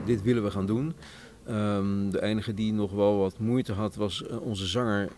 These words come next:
Niet zozeer vanwege het zingen, maar wel <laughs> vanwege het feit dat hij zei: "Ja, maar hoe ga ik nou in mijn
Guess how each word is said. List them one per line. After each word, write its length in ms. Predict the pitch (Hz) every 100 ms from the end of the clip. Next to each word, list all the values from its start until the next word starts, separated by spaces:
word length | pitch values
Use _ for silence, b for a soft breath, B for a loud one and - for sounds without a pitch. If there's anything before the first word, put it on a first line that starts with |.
| -
Niet 160 | 110
zozeer 280 | 104 98 107
vanwege 400 | 98 101 98 95 -
het 120 | 95
zingen, 320 | 170 120 139
maar 180 | 120 98
wel 160 | 127 -
<laughs> 60 | 135
vanwege 280 | 95 101
het 100 | 98
feit 240 | - 98 104
dat 80 | 104
hij 100 | 92
zei: 140 | 101
"Ja, 320 | 135 113 113 - B B B B
maar 120 | 85
hoe 280 | 101 151 -
ga 100 | 123
ik 220 | 143 135
nou 380 | 120 120 113 107 B B B
in 160 | 131 120
mijn 260 | 117 107